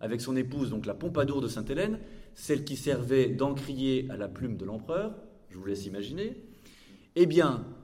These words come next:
Montholon n'est pas de l'expédition. Pourquoi ? Parce qu'il a choisi de servir, après l'empereur qu'il avait choisi de servir jusqu'en dix-huit cent vingt et un,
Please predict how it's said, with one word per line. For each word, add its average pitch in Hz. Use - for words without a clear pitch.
Montholon 175
n'est 123
pas 220
de 208
l'expédition. 165
Pourquoi ? 107
Parce -
qu'il 131
a 107
choisi 107
de 92
servir, 107
après 127
l'empereur 110
qu'il 101
avait 95
choisi 101
de 101
servir 95
jusqu'en 123
dix-huit 110
cent 90
vingt 85
et 95
un, 135